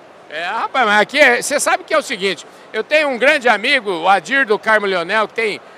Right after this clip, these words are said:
oitenta e três anos, e o Adir sempre me, uma vez eu conversando com ele e, e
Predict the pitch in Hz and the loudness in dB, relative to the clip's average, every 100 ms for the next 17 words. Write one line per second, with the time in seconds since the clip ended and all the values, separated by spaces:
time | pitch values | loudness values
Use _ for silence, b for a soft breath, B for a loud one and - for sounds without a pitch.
0 | - 202 208 - 277 269 240 - 233 226 | -6 -4 -2 0 0 2 -2 0 0 0
1 | 156 214 247 185 233 214 185 240 - 262 | 0 -4 -4 -2 0 0 -2 -6 -2 -2
2 | 262 226 226 170 - B - 202 220 208 | -2 -2 0 0 -6 B -16 -6 -4 -2
3 | 247 254 226 247 226 196 226 208 190 208 | 0 0 0 0 0 0 -2 -6 -6 -4
4 | 226 220 - B B - 202 190 170 160 | -4 -4 -8 B B -18 -8 -4 -4 -6
5 | 156 180 156 | -12 -16 -18